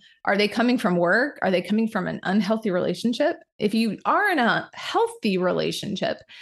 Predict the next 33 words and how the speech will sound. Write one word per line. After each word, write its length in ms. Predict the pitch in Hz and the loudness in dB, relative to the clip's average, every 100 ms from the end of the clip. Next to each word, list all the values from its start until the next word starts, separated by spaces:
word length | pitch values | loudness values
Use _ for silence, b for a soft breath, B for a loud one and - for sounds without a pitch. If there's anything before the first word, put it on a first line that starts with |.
| B - | B -4
but 540 | 190 214 196 180 - - | -2 2 2 2 0 -2
you 160 | 214 | -2
still 240 | 208 208 185 | 0 0 0
don't 220 | 180 180 | -2 -2
have 160 | 185 | -2
libido, 500 | 175 180 180 180 190 | -2 0 0 2 0
you're 160 | - 190 | 0 -4
probably 560 | 185 180 190 185 190 185 | -2 -2 0 0 0 -2
struggling 500 | - 190 180 185 185 | -2 -4 -2 -4 -4
with, 140 | - | -4
you're 80 | 165 | -6
too 220 | - 170 | -4 -6
tired, 640 | - 196 180 202 208 226 262 B B B | -2 -2 0 0 2 0 -2 B B B
you're 140 | 190 | -2
exhausted, 960 | 185 190 - 180 - 208 190 208 226 262 - b b | -2 -2 -2 -2 -2 0 2 2 0 -2 -10 b b
you're 100 | 190 | -6
stressed, 920 | 190 - - 185 185 156 240 - - - - | -4 -6 -6 -2 -2 0 -2 -6 -10 -16 -4
or 100 | 208 | -2
your 80 | 214 | -2
hormones 580 | - 226 254 277 240 220 | 0 0 2 2 2 0
are 140 | - | 0
off. 300 | - - - B B B | -2 -2 -6 B B B
So 260 | - 240 | 0 2
we 220 | 240 269 | 4 2
approach 480 | 226 202 - 196 196 | 2 -2 0 0 0
it 140 | - - | -4 -2
from, 240 | 180 180 | -2 0
like, 240 | 170 - - _ 180 | -4 -8 -14 _ -2
all 140 | 185 | 0
of 120 | 180 | 0
those 180 | 175 - | -2 -4
things. 180 | - 180 - | -4 -4 0
Or 560 | 320 320 208 220 254 | 2 4 2 2 -2